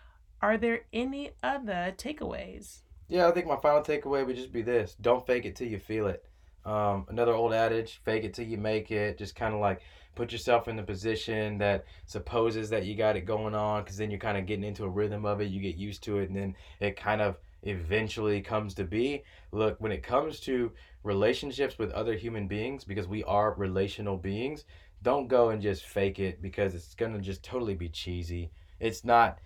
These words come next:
Speaker 2: people don't actually connect with anything that's not real, raw, relatable. Gotta be candid, gotta be vulnerable. So it's better if you're not really in the mode of mastering this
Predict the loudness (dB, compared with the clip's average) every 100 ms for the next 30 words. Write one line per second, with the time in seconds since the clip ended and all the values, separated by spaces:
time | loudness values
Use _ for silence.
0 | -6 -2 2 2 2 2 2 2 -2 -6
1 | -4 0 2 0 -2 -8 -4 -6 -2 -2
2 | -2 -6 -12 -20 -4 -2 -2 -2 -2 -2
3 | -6 -6 -4 0 2 2 -2 -8 -2 2
4 | 4 4 2 -2 -4 0 0 0 -2 -6
5 | -8 -16 -4 2 4 2 -4 -4 -4 -2
6 | -2 -2 -4 -4 -4 -4 -6 0 0 0
7 | -4 -20 -8 -4 -4 0 4 6 6 2
8 | -4 -20 -10 -6 -6 0 4 4 2 -6
9 | -20 -20 _ -18 -12 -6 4 6 6 2
10 | 0 2 2 0 -4 -4 0 0 0 -2
11 | -4 0 0 0 -2 -2 2 0 -2